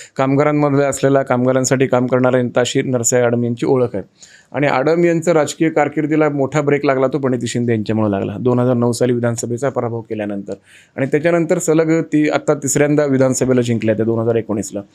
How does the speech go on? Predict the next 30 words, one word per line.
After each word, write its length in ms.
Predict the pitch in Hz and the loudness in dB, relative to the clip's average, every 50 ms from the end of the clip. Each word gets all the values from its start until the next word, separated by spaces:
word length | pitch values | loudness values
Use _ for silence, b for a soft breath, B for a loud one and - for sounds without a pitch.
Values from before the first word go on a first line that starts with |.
| b b b b b b b - | b b b b b b b -4
त्यामुळे 260 | 147 151 165 170 165 | -2 0 2 2 2
एका 160 | 165 165 180 175 | 0 0 0 0
अर्थाने 640 | 170 156 - 185 175 175 180 185 185 185 - - _ - | 0 0 2 2 2 2 2 0 0 -4 -6 -8 _ -2
त्यांची 280 | 160 151 147 151 175 170 | -2 -2 0 2 2 2
राजकीय 340 | 160 156 160 - - 175 | 2 0 0 -2 -2 0
कारकीर्द 440 | 165 165 160 151 - 170 170 160 165 | 2 2 2 2 2 0 0 0 0
पूर्णपणे 640 | 165 165 - 160 156 156 160 156 165 160 160 160 160 160 - | 0 0 0 2 2 2 2 2 2 2 2 2 0 0 0
अडखळवली 540 | 139 - - - - 160 156 156 156 156 151 | -2 -2 -2 0 0 2 2 2 4 2 2
ज्यांनी, 400 | 139 143 139 135 127 113 104 120 - B B B B B B B | 2 2 2 2 2 2 0 -2 -6 B B B B B B B
त्याच 180 | 156 160 160 160 | -2 -2 0 0
प्रणिती 300 | 156 156 156 147 156 151 | 0 0 2 2 0 0
शिंदेना 380 | 151 156 147 147 143 147 143 | 2 2 2 2 2 2 2
आज 100 | 143 147 | 2 2
नरसय्या 400 | 147 139 135 127 120 - 143 139 | 2 0 0 0 0 2 2 2
आडम 220 | 139 131 135 139 139 | 2 2 2 2 2
यांनी 140 | 135 139 139 | 2 0 0
पाठिंबा 360 | - 127 117 123 127 131 131 | 0 0 0 0 0 0 2
जाहीर 180 | 131 131 127 | 2 2 0
केला. 180 | 120 - 151 156 | 0 0 0 0
तो 100 | 156 170 | 0 0
त्यांच्या 280 | 165 170 165 160 175 170 | 0 0 0 0 0 0
वैचारिक 320 | 160 147 147 160 147 139 | 0 0 0 0 0 2
भूमिकेतून 480 | 143 135 135 139 127 135 107 131 131 123 | 2 2 2 2 0 0 0 0 0 0
केलेला 260 | 123 120 123 117 117 | 2 2 2 2 2
आहे, 60 | 117 | 2
कारण 200 | - 123 127 127 | 2 0 0 2
ते 160 | 123 135 151 151 - B B B B B | 2 0 0 -2 -4 B B B B B
स्वतः 400 | - - 135 135 - 147 147 143 | -8 -4 -2 0 2 2 2 2
डाव्या 320 | 139 135 131 127 135 135 131 | 2 2 2 2 2 2 2
बाज-, 200 | 131 127 123 | 2 2 0